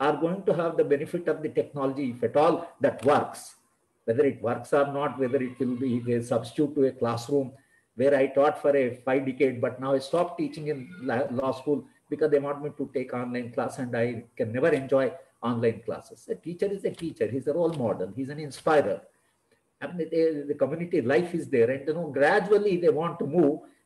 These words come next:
And Maharashtra Chief Minister also said that we are one step forward towards the, you know, new society or whatever they may call. So online education, I think, is going to be counterproductive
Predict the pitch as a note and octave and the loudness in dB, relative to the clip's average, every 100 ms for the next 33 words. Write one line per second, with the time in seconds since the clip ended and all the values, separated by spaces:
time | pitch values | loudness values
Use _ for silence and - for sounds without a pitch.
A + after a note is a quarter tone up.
0 | - D3 D3 - - - F3 F3+ F3 F3 | -8 -4 0 2 4 4 0 0 -4 -6
1 | - E3+ E3 F3+ - F3 F3+ E3 D#3+ D#3 | -2 0 0 -2 0 0 2 -2 2 2
2 | C#3+ D3+ D3 - E3 E3+ D#3 D3+ C#3 - | 2 -2 -2 0 2 2 2 4 4 2
3 | - _ _ D3 D3 D3+ D#3 D3 C#3 D3 | -10 _ _ 2 2 2 -2 0 -2 -2
4 | D3 C#3+ A#2+ C#3 D#3+ D3+ C#3+ D3 C#3+ D3 | -2 -2 -4 -6 -4 -2 2 2 0 2
5 | C#3 B2+ B2+ B2 D3 C3+ C3+ B2+ A#2 F#3 | 4 4 2 0 2 0 -2 -4 -4 0
6 | A2+ F#2+ - _ _ _ F3+ D#3+ C#3+ G3 | 0 -2 -10 _ _ _ 0 2 2 2
7 | A3 A3 G3+ F3+ E3+ E3+ F3 - D#3 C3+ | 2 2 0 -4 -4 -4 -4 0 -2 -2
8 | - C#3 C#3+ F3 E3+ D#3+ B2+ C3+ C#3+ C3+ | -4 -2 -2 -6 -4 -6 -2 0 0 -2
9 | D3 D3 C#3 A#2+ A#2 - - C#3 A#2+ - | -4 -4 -4 -4 -2 -4 -6 -4 -4 -4
10 | - A#2+ | -6 -6